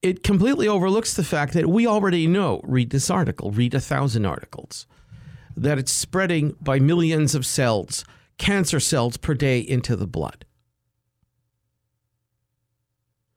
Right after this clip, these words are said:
Now, why does all the emphasis go to the lymph?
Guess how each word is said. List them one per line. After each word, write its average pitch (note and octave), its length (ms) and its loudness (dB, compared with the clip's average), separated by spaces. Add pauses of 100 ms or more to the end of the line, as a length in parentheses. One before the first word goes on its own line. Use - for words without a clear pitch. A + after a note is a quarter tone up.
(180)
Now, D#3 100 0
why F3+ 260 2
does G3+ 180 2
all G3+ 140 2
the E3+ 140 2
emphasis E3 400 -2
go B2+ 180 0
to B2 60 0
the A#2+ 100 -2
lymph? C#3+ 400 -2